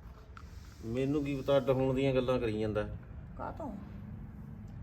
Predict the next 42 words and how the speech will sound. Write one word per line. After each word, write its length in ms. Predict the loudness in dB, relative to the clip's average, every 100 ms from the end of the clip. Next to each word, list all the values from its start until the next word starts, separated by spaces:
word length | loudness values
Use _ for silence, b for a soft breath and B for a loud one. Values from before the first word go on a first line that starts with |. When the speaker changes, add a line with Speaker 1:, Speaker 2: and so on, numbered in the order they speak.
| 6
Speaker 1:
ਹੁਣ 80 | 10
ਮੈਨੂੰ 340 | 12 12 10
ਕੀ 160 | 6 4
ਪਤਾ, 180 | 6
ਤੈਂ 280 | 8 8 8
ਕਿਹਾ 300 | 8 12 12
Speaker 2:
ਹੁਣ 80 | 12
Speaker 1:
ਹੋਣਾ 140 | 10
Speaker 2:
ਤੈਂ, 120 | 8 6
Speaker 1:
ਕੁਛ। 80 |
Speaker 2:
ਤੈਂ 380 | 4 4 4 2
ਗੱਲ 280 | 4 4 4
ਤਾਂ 180 | 2 0
ਸੁਣੀ 320 | 0 0 2
ਹੋਊ, 480 | 2 2 0 -2 -2
ਤੈਨੂੰ 180 | 0 -2
ਕ-, 120 | -2
ਦੱਸਿਆ 360 | -6 -6 -4 -2
ਤਾਂ 120 | 0
ਹੋਊ 240 | 4 6
ਉਹਨੇ 140 | 6 6
ਕੁਛ। 200 | 2 4 8 8 8 6 8
Speaker 1:
ਉਹ 200 | 12 12
ਤਾਂ 100 | 12
ਐਂ 220 | 12 12
ਕਹਿੰਦਾ 280 | 12 12 12
ਸੀ, 80 | 12
ਕਹਿੰਦਾ, 260 | 10 10 10
"ਅਸੀਂ 160 | 8
ਸਮਾਨ 360 | 8 10 10 12
ਜਾ 140 | 10
ਲੈਣ 300 | 10 10 8
ਗਏ 220 | 8 8
ਤੇ," 240 | 8 4 4 -2 -4 0
Speaker 2:
ਹਾਂ। 420 | 2 2 0 0 6
Speaker 1:
ਕਹਿੰਦਾ, 240 | 10 12
"ਉੱਥੇ 260 | 10 8 4
ਹੀ 120 | 10
ਘੇਰ 200 | 10 10
ਲਏ 200 | 10 8
ਅਸੀਂ 180 | 6 4
ਦੋਏ।" 360 | 8 8 6